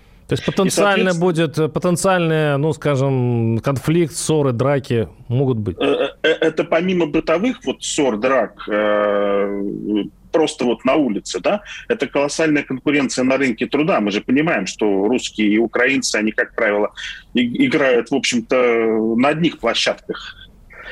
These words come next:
Speaker 2: Далее, это, безусловно, м, раздражение у финнов, потому что они почувствуют на себе увеличение нагрузки на социальную сферу, тем более, что Европа обязалась три года содержать фактически приехавших,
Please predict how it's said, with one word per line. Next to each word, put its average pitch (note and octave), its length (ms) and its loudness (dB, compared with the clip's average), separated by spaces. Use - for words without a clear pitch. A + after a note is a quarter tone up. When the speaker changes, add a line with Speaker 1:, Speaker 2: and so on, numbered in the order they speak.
Speaker 2:
Далее, A2+ 440 2
это, - 140 -4
безусловно, F3 480 2
м, A#2+ 420 -2
раздражение C#3+ 640 0
у B2+ 60 -2
финнов, F#3 360 -2
потому C3+ 340 0
что B2+ 220 0
они A#2+ 540 2
почувствуют - 540 0
на A#2 80 2
себе C3+ 420 2
увеличение A2 640 2
нагрузки A#2+ 500 0
на G2+ 100 0
социальную G#2 520 -2
сферу, C#3 380 -2
тем B2+ 180 2
более, A#2+ 160 2
что - 180 -2
Европа A#2+ 360 2
обязалась A2 480 0
три A#2+ 140 -2
года G#2+ 500 0
содержать G#2+ 520 -2
фактически E3 560 -2
приехавших, D#3+ 580 -2